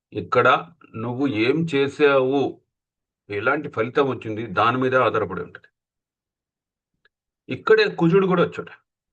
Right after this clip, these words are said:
మకరంలోకి కుజుడు కూడా వచ్చాడు. కుజుడు అంటే దూకుడు, ధైర్యము, కోపము, అగ్రెసివ్నెస్,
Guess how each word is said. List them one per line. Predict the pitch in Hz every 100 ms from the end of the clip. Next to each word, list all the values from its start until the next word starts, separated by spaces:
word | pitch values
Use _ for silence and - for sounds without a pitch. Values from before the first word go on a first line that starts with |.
| -
మకరంలోకి | 101 104 143 143 120 139 165
కుజుడు | 123 120 107
కూడా | 110
వచ్చాడు. | - 87 - _ _ _ _ _ _ _ _ _ _ _ -
కుజుడు | 143 170 170
అంటే | 151 165 185 - _ _ _ _ _ _ _ _ _ 98
దూకుడు, | 117 92 101 107 110
ధైర్యము, | 101 101 95 95 101 127 120 - - _ 107
కోపము, | 98 92 87 - - -
అగ్రెసివ్నెస్, | 85 95 98 98 95 - -